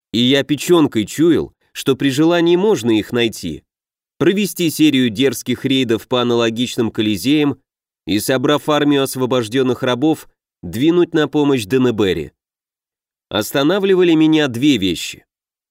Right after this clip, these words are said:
Во-первых, этот мир был не единственным плацдармом песеголовых. Во-вторых, какую бы армию я ни привел, с ордой демонов нам не справиться. Ну и в-третьих,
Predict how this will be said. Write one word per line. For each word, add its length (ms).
Во-первых, 800
этот 400
мир 240
был 200
не 220
единственным 640
плацдармом 720
песеголовых. 960
Во-вторых, 640
какую 380
бы 180
армию 320
я 140
ни 120
привел, 540
с 160
ордой 340
демонов 520
нам 220
не 120
справиться. 720
Ну 160
и 100
в-третьих, 600